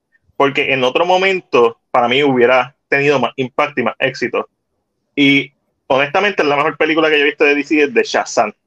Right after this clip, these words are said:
de, que ha salido en el cine. Película estrenada en el cine de, de D C, Extended Universe, desde Shazam. Eh, muy superior a Wonder Woman ochenta y cuatro.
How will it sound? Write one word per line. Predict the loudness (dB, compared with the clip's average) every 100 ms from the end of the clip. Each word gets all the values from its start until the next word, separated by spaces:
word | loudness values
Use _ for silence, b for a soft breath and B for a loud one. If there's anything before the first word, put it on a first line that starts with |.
| -4
de, | -2 0
que | -2
ha |
salido | 0 0 2
en | 2
el | 0
cine. | -2 -4 -6 _ _ _ _ _ _ _ _ _
Película | -4 0 0
estrenada | 0 0 0
en |
el | 0
cine | 2
de, | 2 2 0
de | -2
D | -2 0
C, | -2 -2 -10 _ _ _ _ _ -2
Extended | 0 0 -2 0 2
Universe, | 2 2 2 2
desde | 0 0
Shazam. | -2 -2 -2 -2 _ _ _ _ _ _ _ _ _ _ _ _ _ _ 0
Eh, | 2 4 4 6 6 6 4 2 -2 _ -4
muy | -2 0
superior | 2 4 4
a | 2
Wonder | 2 2
Woman | 0 2 0
ochenta | 0 -4 -2
y |
cuatro. | 2 2 4 2